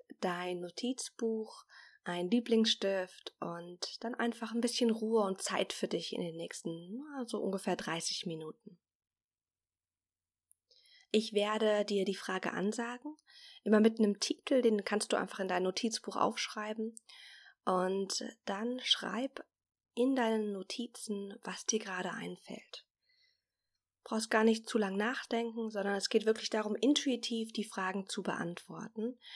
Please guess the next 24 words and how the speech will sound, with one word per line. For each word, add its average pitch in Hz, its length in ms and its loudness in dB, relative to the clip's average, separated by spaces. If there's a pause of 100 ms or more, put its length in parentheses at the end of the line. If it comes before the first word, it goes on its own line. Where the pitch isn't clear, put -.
(320)
Und 214 100 8
du 220 60 10
wirst 254 220 6
feststellen, 254 440 6
die 220 100 4
eine 233 260 6
oder - 60 4
andere 214 240 6
Frage 202 360 2
ist 190 100 -6
mehr 190 180 0
für, 185 340 -4
für - 120 -6
den 170 140 0
Kopf, - 380 -4 (600)
die 196 140 6
eine 202 260 4
oder 202 100 2
andere 202 260 4
Frage 190 260 -6
ist 190 140 -8
mehr 190 120 -4
fürs - 240 -10
Herz 208 540 -4